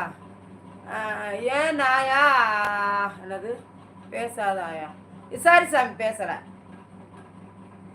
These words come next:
இல்லப்பா, ஆயாக்கு ஒரு ஆசையும் இல்லப்பா. ஐயோ, ஏன் இப்படி ஆறேன்னு தெரியலப்பா. ஏதோ கருவாடு கொண்டு வரும்போது பயந்துட்டோனோ என்னன்னு தெரியல. உடம்புக்கு என்ன பண்ணுங்க, என்ன சொ-, இது சொல்லுங்க. என் உடம்புக்காப்பா, ஆ,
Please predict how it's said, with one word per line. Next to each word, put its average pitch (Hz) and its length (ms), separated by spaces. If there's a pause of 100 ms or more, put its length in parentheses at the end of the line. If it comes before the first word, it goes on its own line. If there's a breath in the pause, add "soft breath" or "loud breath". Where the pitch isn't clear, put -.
(380)
இல்லப்பா, 330 500 (160)
ஆயாக்கு 339 480
ஒரு 294 80
ஆசையும் 294 440
இல்லப்பா. 254 320 (160)
ஐயோ, 240 380
ஏன் 226 280
இப்படி 240 200
ஆறேன்னு 226 580
தெரியலப்பா. 208 500
ஏதோ 247 220
கருவாடு 269 420
கொண்டு 226 220
வரும்போது 226 320
பயந்துட்டோனோ 220 560
என்னன்னு 196 300
தெரியல. 190 280
உடம்புக்கு 220 480
என்ன 208 320
பண்ணுங்க, 202 480
என்ன 196 280 (100)
சொ-, 196 140
இது 190 180 (760)
சொல்லுங்க. 185 340 (420)
என் 262 240
உடம்புக்காப்பா, 240 640 (1400)
ஆ, 226 60